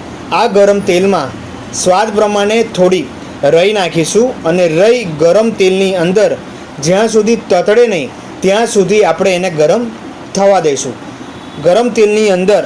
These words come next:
ગરમ રાઈ સરસ રીતે જો તતડી જાય, ત્યારબાદ આપણે જે મરચું અને લસણની પેસ્ટ બનાવી છે ને, એ પેસ્ટ આપણે નાખવાની છે અને ત્યારબાદ સ્વાદ પ્રમાણે આપણે હળદર અને મરચું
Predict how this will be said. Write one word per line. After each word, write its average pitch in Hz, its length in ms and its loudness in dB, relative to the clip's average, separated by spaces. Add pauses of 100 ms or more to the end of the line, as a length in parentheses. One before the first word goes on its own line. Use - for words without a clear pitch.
(460)
ગરમ 185 360 4
રાઈ 151 240 0 (260)
સરસ 214 440 2
રીતે 208 320 4
જો 202 140 2 (120)
તતડી 175 320 0
જાય, 143 260 0 (340)
ત્યારબાદ 180 520 2
આપણે 165 340 0 (540)
જે 208 160 4
મરચું 175 560 2 (160)
અને 196 180 2
લસણની 196 640 0
પેસ્ટ 220 280 2
બનાવી 240 420 2
છે 220 80 2
ને, 147 140 -4 (460)
એ 165 100 0
પેસ્ટ 196 360 0
આપણે 175 280 0
નાખવાની 170 560 -2
છે 202 100 4 (460)
અને 170 160 0
ત્યારબાદ 180 580 2 (500)
સ્વાદ 180 480 2
પ્રમાણે 180 460 0
આપણે 160 420 0 (520)
હળદર 180 420 2 (200)
અને 180 220 0 (560)
મરચું 180 460 2